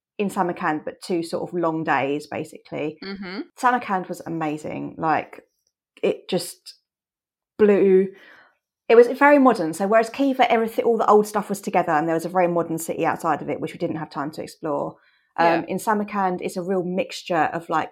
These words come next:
Speaker 1: modern and old, but the old stuff is so much more impressive. Like, we went to the
Speaker 2: Really?
Speaker 1: Rajasthan and we went to this row of mausoleums. Um, can't think what it was called, but it was
Speaker 2: Right.
Speaker 1: absolutely stunning.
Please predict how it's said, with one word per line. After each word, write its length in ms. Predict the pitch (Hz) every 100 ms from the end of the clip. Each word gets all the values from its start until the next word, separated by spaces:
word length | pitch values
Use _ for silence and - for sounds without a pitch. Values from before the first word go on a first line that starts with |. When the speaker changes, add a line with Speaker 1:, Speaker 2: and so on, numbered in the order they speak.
| -
Speaker 1:
modern 440 | 180 180 175 165
and 140 | 156 -
old, 420 | 135 143 143 143 -
but 140 | 160
the 120 | - -
old 240 | 185 185 180
stuff 240 | - 151 -
is 100 | -
so 300 | - - 180
much 220 | - -
more 100 | 147
impressive. 560 | 139 - 156 - 139 -
Like, 140 | 156 151
we 80 |
went 180 | 170 185
to 60 | 208
the 60 |
Speaker 2:
Really? 120 | 262 165
Speaker 1:
Rajasthan 680 | 180 - 170 165 165 165 165 _ _ _
and 120 | - 170
we 80 |
went 260 | 165 160 - -
to 420 | 185 170 160 160 156
this 380 | 170 170 - 175
row 220 | 180 175
of 120 | 156 -
mausoleums. 1120 | 175 165 165 160 165 160 156 156 151 151 - -
Um, 480 | 165 156 151 151 156 _ _ _ _ _ - - _ -
can't 140 | -
think 120 | 180
what 100 | -
it 40 | 143
was 120 | -
called, 340 | - 160 151 -
but 180 | 165 -
it 80 | -
was 140 | 156
Speaker 2:
Right. 100 | - -
Speaker 1:
absolutely 520 | 175 175 - 165 160 -
stunning. 460 | - 156 151 151